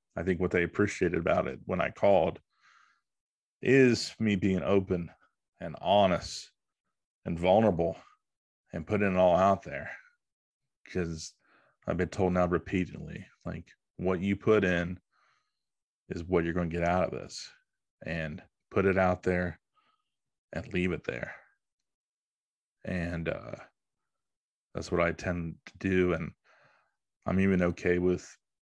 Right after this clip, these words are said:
doing this, what I'm doing right now. You know, I'm not perfect. I never said I was.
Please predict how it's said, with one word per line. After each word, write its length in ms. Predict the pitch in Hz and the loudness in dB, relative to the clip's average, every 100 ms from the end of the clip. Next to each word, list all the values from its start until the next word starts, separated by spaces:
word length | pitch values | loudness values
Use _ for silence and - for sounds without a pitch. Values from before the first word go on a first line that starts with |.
| - | -10
doing 300 | 101 90 90 | -2 -2 0
this, 220 | 92 98 | 0 -2
what 100 | - | -2
I'm 80 | 90 | 0
doing 160 | 101 104 | 0 2
right 200 | 107 110 | 2 2
now. 380 | 113 98 90 - _ _ _ _ _ _ _ _ _ _ _ | 0 0 -4 -12 _ _ _ _ _ _ _ _ _ _ _
You 80 | 92 | -6
know, 80 | 85 | -4
I'm 140 | 87 | 0
not 260 | 98 101 - | 2 0 2
perfect. 440 | 92 90 90 - _ _ | 0 2 -2 -4 _ _
I 60 | 87 | -8
never 380 | 87 90 90 90 | -4 -2 -2 -4
said 220 | - 90 | -2 0
I 60 | |
was. 520 | 90 87 85 80 - | 0 0 -2 -4 -8